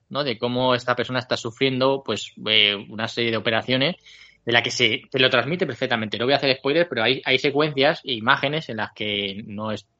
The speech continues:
no es gore ni mucho menos, pero sí se ve la angustia de lo que está viviendo, ¿no? De cómo esas agujas le están atravesando el cuerpo, de cómo, eh, le están entrando incluso por las, por las, eh, por los ojos ciertas, ciertos aparatos para hacerle unos análisis.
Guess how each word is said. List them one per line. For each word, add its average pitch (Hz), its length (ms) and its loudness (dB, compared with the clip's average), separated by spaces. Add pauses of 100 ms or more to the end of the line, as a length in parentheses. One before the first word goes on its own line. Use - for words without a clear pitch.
(140)
no 107 180 -6
es 101 100 -10
gore 117 180 0
ni 107 80 -6
mucho 104 220 -6
menos, 160 280 0 (400)
pero 123 120 0
sí 135 80 0
se 160 80 6
ve 175 80 6
la 160 80 6
angustia 170 360 2
de 165 60 4
lo 127 80 4
que - 80 -2
está - 160 0
viviendo, 135 340 -2
¿no? 180 100 -8
De 117 100 -6
cómo 135 220 0
esas 135 220 -2
agujas 135 420 2
le 117 60 -4
están 123 200 0
atravesando 117 460 -2
el 107 80 -10
cuerpo, 123 420 2
de 113 120 0
cómo, 113 280 0 (180)
eh, 117 300 0 (480)
le 120 60 -2
están 123 200 2
entrando 123 280 2
incluso 113 320 -2
por 110 240 0
las, 107 320 2 (120)
por 110 120 -6
las, 104 240 -8 (180)
eh, 107 240 -12
por 120 140 -4
los 113 160 0
ojos 131 300 4
ciertas, 110 540 4
ciertos 117 260 -2
aparatos 135 420 2
para 113 180 0
hacerle 110 520 -2
unos 117 240 -6
análisis. 151 440 2